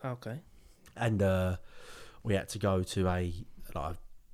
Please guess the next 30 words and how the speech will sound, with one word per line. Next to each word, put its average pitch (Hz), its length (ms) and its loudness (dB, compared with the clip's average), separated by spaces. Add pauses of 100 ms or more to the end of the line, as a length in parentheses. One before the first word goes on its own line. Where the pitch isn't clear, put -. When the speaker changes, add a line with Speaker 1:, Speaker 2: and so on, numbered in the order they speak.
(580)
Speaker 2:
there 135 120 4
was, 123 100 6
like, 123 180 6
you 147 160 4
either 120 100 6
take 135 500 4
three 131 260 6
points 107 400 4
or 104 80 0
something 107 340 4
like 98 140 2
that. 98 320 2
Speaker 1:
Or 117 100 -2
contest - 480 -2
it. - 120 -10
Speaker 2:
Or, 107 260 4
no, 131 220 8
or 113 160 10
go 113 220 8
to, 113 360 4
um, 101 480 2
they 127 100 4
was 104 100 4
doing, 104 160 4
like, 95 140 0
some 107 180 -2
sort 98 340 -2
of - 80 -14 (340)
Speaker 1:
Deal. 147 300 12
<laughs> - 40 12